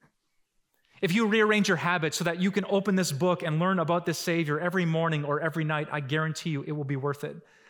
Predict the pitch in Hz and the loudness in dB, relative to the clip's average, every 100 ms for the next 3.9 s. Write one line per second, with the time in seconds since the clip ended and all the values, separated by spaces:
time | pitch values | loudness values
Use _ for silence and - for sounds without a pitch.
0 | - - - 185 190 196 - 196 190 - | -18 -16 -2 2 2 0 0 2 2 2
1 | 165 160 180 190 185 175 - - 196 190 | 0 2 2 0 0 -2 -2 -2 0 0
2 | 180 - - - 185 175 143 - 202 196 | 0 -2 -6 -2 0 0 -4 -2 -2 -2
3 | - 202 180 180 170 180 180 180 | 0 0 0 -2 0 0 0 -2